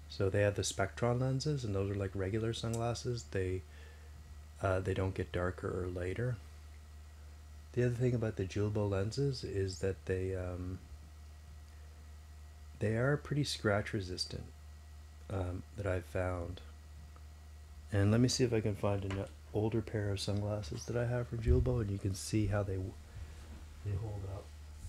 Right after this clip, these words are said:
So I have, these are, um,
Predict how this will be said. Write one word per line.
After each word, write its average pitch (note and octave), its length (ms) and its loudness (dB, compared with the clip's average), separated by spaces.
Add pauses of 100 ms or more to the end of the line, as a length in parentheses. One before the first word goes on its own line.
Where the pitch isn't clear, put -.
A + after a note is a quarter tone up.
(120)
So G2+ 280 -4 (2250)
I C3 140 -4
have, C3+ 280 -2
these C#3 300 8
are, B2 340 12
um, G2 440 8